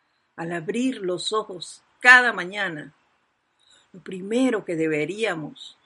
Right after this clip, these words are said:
deberíamos hacer es dar gracias.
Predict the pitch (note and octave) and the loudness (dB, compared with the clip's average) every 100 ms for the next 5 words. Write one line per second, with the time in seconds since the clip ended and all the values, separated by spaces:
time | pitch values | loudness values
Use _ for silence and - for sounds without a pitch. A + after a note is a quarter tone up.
0 | - D3+ - C#3 D3 F3+ F3+ D3+ D#3 D#3 | -16 -12 -12 -8 -6 -4 -4 -4 -8 -12
1 | - F3+ D#3+ - F3 G3 - _ _ _ | -8 -6 -6 -8 -8 -10 -18 _ _ _
2 | _ _ _ _ _ - - - - - | _ _ _ _ _ -16 -14 -12 -12 -12
3 | - - - - - | -18 -18 -18 -18 -20